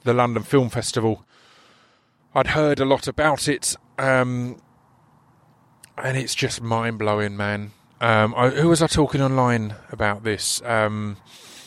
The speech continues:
Gareth Evans, I think. Um,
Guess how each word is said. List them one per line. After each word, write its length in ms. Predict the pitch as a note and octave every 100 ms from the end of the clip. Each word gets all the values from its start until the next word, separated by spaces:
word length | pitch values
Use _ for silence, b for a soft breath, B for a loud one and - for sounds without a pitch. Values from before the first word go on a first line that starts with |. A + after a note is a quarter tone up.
| B B B B B B B B B _ _ _ _ _
Gareth 380 | A2+ A2 A2+ -
Evans, 800 | A2 A#2 C3+ C3 A#2 A2 - -
I 60 |
think. 520 | B2 C3 A2 A2 -
Um, 520 | C3 B2 B2 B2 B2